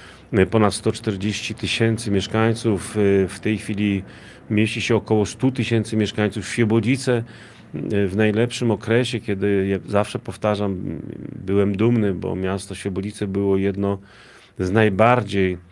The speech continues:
y, uprzemysłowionych miast w Polsce, chyba bodajże drugie miasto. No, y, natomiast, y, wtedy liczyliśmy ponad dwadzieścia pięć tysięcy mieszkańców. W tym, y, okresie teraz mamy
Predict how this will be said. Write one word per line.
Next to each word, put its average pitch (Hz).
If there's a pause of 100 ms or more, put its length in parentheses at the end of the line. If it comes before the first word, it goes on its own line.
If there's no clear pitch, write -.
(360)
y, -
uprzemysłowionych 113
miast 98
w -
Polsce, 123
chyba 90
bodajże 95
drugie 113
miasto. 101
No, 92 (840)
y, 98
natomiast, 98
y, 101
wtedy 98
liczyliśmy 98
ponad 98
dwadzieścia 95
pięć 90
tysięcy 90
mieszkańców. 87
W -
tym, 123
y, - (640)
okresie 104
teraz 104
mamy 98